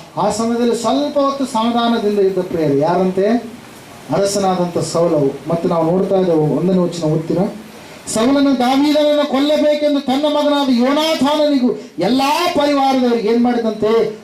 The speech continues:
ಆಜ್ಞಾಪಿಸಿದನು. ಹಲ್ಲೆಲೂಯಾ. ಇದಾದ್ಮೇಲೆ ಎರಡನೇ ವಚನದಿಂದ ನಾವು ನೋಡುವಾಗ ಯೋನಾಥಾನನ ಮಾತುಗಳನ್ನ ಸೌಲನ್ನು ಆಲಿಸಿ ಆರನೇ ವಚನದವರೆಗೆ, ಯೆಹೋವನಾಣೆ ಅವನನ್ನ ಕೊಲ್ಲುವುದಿಲ್ಲ ಎಂದು ಪ್ರಮಾಣ ಮಾಡಿದನು. ಆಗ ಯೋನಾಥಾನನು ದಾವೀದನನ್ನ ಕರೆದು ಅವನಿಗೆ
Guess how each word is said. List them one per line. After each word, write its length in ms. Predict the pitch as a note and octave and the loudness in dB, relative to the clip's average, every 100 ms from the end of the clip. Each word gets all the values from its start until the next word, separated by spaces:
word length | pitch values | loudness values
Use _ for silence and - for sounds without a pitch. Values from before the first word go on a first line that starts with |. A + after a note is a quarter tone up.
| - - - | -18 -8 -4
ಆಜ್ಞಾಪಿಸಿದನು. 920 | F#3 F3 F3 E3+ D#3 D#3+ D3+ D#3 C#3 C3 - | -4 -2 -6 -4 -6 -6 -4 -2 -2 -4 -2
ಹಲ್ಲೆಲೂಯಾ. 420 | F#3 G3+ G3 F#3+ D#3+ - - | 0 2 2 0 -2 -12 -6
ಇದಾದ್ಮೇಲೆ 520 | D#3 F#3+ G#3 G#3 G3 | -2 0 2 2 2
ಎರಡನೇ 280 | F3+ G#3 G#3+ | 2 0 2
ವಚನದಿಂದ 520 | G#3+ G#3 G3+ G3+ G#3 D#3+ D#3+ D#3+ - E3+ | 0 0 0 0 0 0 0 -2 -10 -2
ನಾವು 100 | E3+ | 0
ನೋಡುವಾಗ 500 | G3+ A3+ A3 G#3+ F3+ D3+ D#3 - - F3 | 2 2 2 0 0 0 -2 -6 -4 0
ಯೋನಾಥಾನನ 680 | G#3+ A#3 A#3 G#3+ A3 G#3+ | 0 0 0 0 0 0
ಮಾತುಗಳನ್ನ 680 | G3+ E3 E3+ A3 A3+ A3 G#3+ | -2 -2 -2 0 0 0 0
ಸೌಲನ್ನು 600 | G3 G3+ A3 A3+ G#3+ F#3+ | 0 0 2 2 0 0
ಆಲಿಸಿ 400 | F3 G#3+ A3+ - | 0 2 0 0
ಆರನೇ 300 | F3+ G3+ G#3+ A3 | 0 2 2 0
ವಚನದವರೆಗೆ, 600 | G#3+ G#3+ G#3 G#3 F3 E3+ E3 - | 0 0 2 2 2 0 -2 -4
ಯೆಹೋವನಾಣೆ 760 | F3 G3+ C4 D4 D4 C#4+ C4+ B3 | 0 2 2 4 2 2 0 0
ಅವನನ್ನ 340 | A#3+ C4 C#4 C4 | 0 0 0 -2
ಕೊಲ್ಲುವುದಿಲ್ಲ 500 | A#3+ D4 D#4 D4+ D4+ | -2 0 2 2 0
ಎಂದು 320 | C#4+ C4+ B3+ B3 G#3 - - | 0 0 2 2 0 -4 -4
ಪ್ರಮಾಣ 480 | - G3+ G#3+ B3 C#4+ D4 | 0 0 0 0 0 2
ಮಾಡಿದನು. 500 | C4 B3 A#3 A3+ G#3 | 2 0 0 0 0
ಆಗ 220 | A3 A3 | 0 2
ಯೋನಾಥಾನನು 720 | G#3 A#3+ C4 B3+ A#3+ A#3 A3 | 2 2 2 0 0 0 0
ದಾವೀದನನ್ನ 560 | G#3 B3+ C4+ B3+ B3+ A#3 | 2 2 2 2 2 2
ಕರೆದು 300 | A3+ A#3+ B3 | 2 0 2
ಅವನಿಗೆ 400 | A3+ B3+ A#3+ | 2 2 0